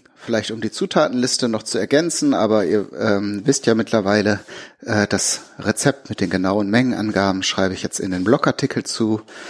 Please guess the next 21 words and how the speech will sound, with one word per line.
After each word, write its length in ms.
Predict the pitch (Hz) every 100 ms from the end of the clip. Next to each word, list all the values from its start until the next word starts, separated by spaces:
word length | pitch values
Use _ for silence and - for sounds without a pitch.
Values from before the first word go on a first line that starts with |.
| - - -
äh, 220 | - 110
dieser 240 | 107 98 104
Sendung. 500 | 104 107 104 101 95 - _ -
Da 100 | 98
könnt 300 | - 113 -
ihr 80 | 98
dann, 160 | 98
auch 180 | - -
wenn 100 | 95
ihr 60 | 90
es 80 |
später 460 | - - 135 147 123
mal 160 | 104 107
ausprobieren 540 | 110 - 104 107 101
möchtet, 580 | 98 - 110 - - - - - - - -
einfach 340 | - 127 113 -
nachschauen 720 | 123 147 - 139 120 120 117
oder 180 | 101 101
euch 160 | -
das 200 | - -
Rezept 580 | - - 107 - - -